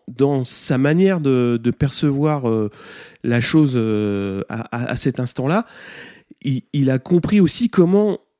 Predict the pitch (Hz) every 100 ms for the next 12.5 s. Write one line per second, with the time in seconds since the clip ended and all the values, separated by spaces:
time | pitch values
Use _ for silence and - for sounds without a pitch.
0 | _ - - 127 - 127 - 170 170 202
1 | 214 220 131 - 139 139 - 131 170 185
2 | 196 143 120 117 113 110 107 107 - 113
3 | - - - - 113 - 110 113 110 196
4 | 175 139 135 135 151 151 147 170 240 208
5 | 131 127 120 123 131 123 127 - 139 -
6 | 165 151 - - - - - _ 131 127
7 | - 123 127 131 143 151 135 113 110 107
8 | 104 104 104 104 113 139 127 - - 131
9 | 127 120 127 139 135 - 139 120 117 123
10 | 107 113 - 214 202 - 107 120 113 104
11 | 120 120 - 185 220 - 120 - 107 101
12 | - 117 120 -